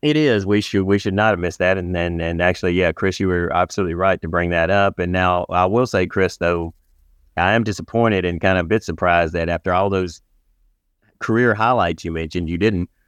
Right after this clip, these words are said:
really mention what should be at the very top of his resume, is that he was also in the Al Adamson classic Dracula versus Frankenstein,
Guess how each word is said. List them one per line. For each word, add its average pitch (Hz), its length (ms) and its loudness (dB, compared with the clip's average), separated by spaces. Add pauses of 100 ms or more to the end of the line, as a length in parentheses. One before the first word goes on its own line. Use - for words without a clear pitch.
(240)
really 117 420 0
mention 104 320 -2
what 92 180 -2
should 131 300 -2
be 110 100 4
at 92 80 2
the 95 80 -4
very 87 220 2
top 107 320 0
of 95 80 -2
his 87 180 -2
resume, 87 500 0
is 85 120 -2
that 85 160 0
he 92 100 2
was 85 140 0
also 92 340 2
in 87 140 0
the 87 180 -2
Al 95 240 2
Adamson 92 480 0
classic 87 420 0
Dracula 90 420 0
versus 90 300 -2
Frankenstein, 65 680 -6